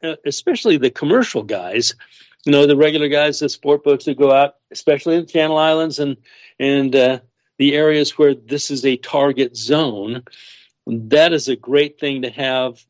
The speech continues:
you know, and the knowledge that they have that ability to take that fish that you don't know what you're catching and put it back down and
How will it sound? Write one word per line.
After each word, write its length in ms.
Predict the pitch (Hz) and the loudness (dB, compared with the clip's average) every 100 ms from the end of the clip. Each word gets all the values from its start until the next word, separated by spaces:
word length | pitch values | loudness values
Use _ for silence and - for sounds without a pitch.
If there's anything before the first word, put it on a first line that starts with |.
| _ | _
you 80 | 139 | -4
know, 180 | 123 123 | -2 0
and 160 | 123 | 0
the 60 | 120 | 0
knowledge 520 | 127 147 151 120 - | 2 4 2 0 -8
that 160 | 117 - | -10 -6
they 140 | 117 | -4
have 260 | 120 120 117 | -2 -2 -2
that 180 | 113 | -4
ability 640 | 113 120 120 117 117 120 113 | -2 0 2 0 0 -2 -2
to 200 | - 110 | -2 -2
take 400 | 143 131 - - _ | 0 -2 -6 -20 _
that 240 | 123 127 - _ | -2 -2 -4 _
fish 280 | 139 131 - | 0 0 -2
that 120 | 113 | -6
you 160 | 127 143 | -4 2
don't 220 | 147 131 | 2 2
know 140 | 139 | 0
what 200 | 127 123 | 0 -2
you're 80 | 113 | -8
catching 440 | - 131 131 131 123 | -2 -2 -2 -2 -4
and 120 | 113 | -4
put 140 | - | -4
it 80 | - | -2
back 220 | 120 113 | -2 -2
down 240 | 120 120 120 | -2 0 0
and 180 | 110 | -2